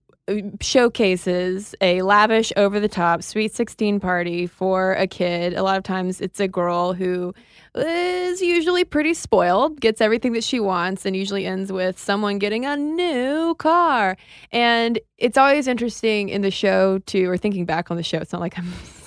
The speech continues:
sitting at home still watching it these days, but I watched it enough in my youth to know that every now and then, uh, the, the mom always played a larger role in the show because the dad was off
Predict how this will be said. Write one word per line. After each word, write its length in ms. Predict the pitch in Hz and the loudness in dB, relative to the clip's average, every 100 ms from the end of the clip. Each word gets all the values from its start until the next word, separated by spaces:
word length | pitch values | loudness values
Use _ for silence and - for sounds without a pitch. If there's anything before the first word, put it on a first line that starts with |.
| - | -2
sitting 220 | 202 180 | 0 2
at 80 | 180 | 0
home 160 | 175 180 | -2 -4
still 220 | - 185 | -4 0
watching 360 | 170 170 - 180 | 2 0 -2 -6
it 80 | 170 | -6
these 180 | 175 170 | -8 -4
days, 220 | 170 175 - - - | -4 -6 -12 -20 2
but 120 | 226 | 4
I 80 | 226 | 6
watched 380 | 214 233 330 320 | 6 6 6 2
it 100 | 349 | 0
enough 580 | 349 370 339 311 - 247 | 2 4 4 2 0 0
in 180 | 269 | 2
my 180 | 269 277 | 2 0
youth 520 | 269 277 262 240 - - | 0 -2 -2 -4 -6 -4
to 120 | 240 | -2
know 500 | 240 233 202 190 202 - - - 214 | 0 0 0 -2 -6 -12 -20 -6 2
that 120 | 226 | 2
every 220 | 277 339 | 2 0
now 260 | 339 349 320 | 0 0 0
and 140 | 247 | 0
then, 420 | 214 190 185 190 - _ _ _ _ - - | 0 0 -2 -6 -10 _ _ _ _ -14 -12
uh, 40 | 67 | -8
the, 160 | 226 269 | 4 4
the 160 | 233 285 | 6 6
mom 240 | 302 285 | 6 6
always 340 | - 220 226 - | 6 6 6 4
played 200 | 214 196 | 2 2
a 60 | |
larger 340 | 185 190 196 190 | 2 0 0 0
role 320 | 180 190 202 | 0 0 -2
in 100 | 202 | -4
the 100 | 196 | -2
show 400 | 208 190 208 208 _ _ - 196 202 | 0 2 2 -2 _ _ -16 -14 -4
because 240 | 214 220 196 | 4 4 6
the 80 | |
dad 220 | 190 185 185 | 4 4 2
was 140 | 185 | 2
off 260 | 180 180 | 2 2